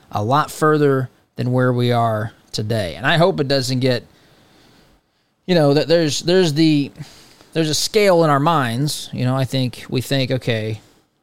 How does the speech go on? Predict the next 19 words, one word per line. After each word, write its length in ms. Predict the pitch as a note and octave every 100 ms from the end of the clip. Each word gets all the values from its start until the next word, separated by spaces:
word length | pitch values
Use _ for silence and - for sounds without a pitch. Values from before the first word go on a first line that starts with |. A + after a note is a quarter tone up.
| _
it's 220 | A2+ -
getting 240 | D3+ A#2+
intense. 540 | A#2 A2 E3 D3+ C#3+ -
Now 140 | C3+
it's 100 | B2
getting 260 | - C3 A2+
crazy. 340 | - C3 C3+
Now 160 | C3 B2+
it's 100 | -
getting 200 | C3+ A#2
ultra 340 | - D3 - C#3
crazy. 460 | - C3 B2 B2
Now 260 | A#2 C3+ C3+
what's 380 | C3 C#3 D3 -
gonna 220 | D3 A#2+
ha-, 200 | C3+ C3
is 140 | C#3+ B2+
something 420 | E3 D#3 C3+ A#2+
really 360 | C#3+ C#3 A#2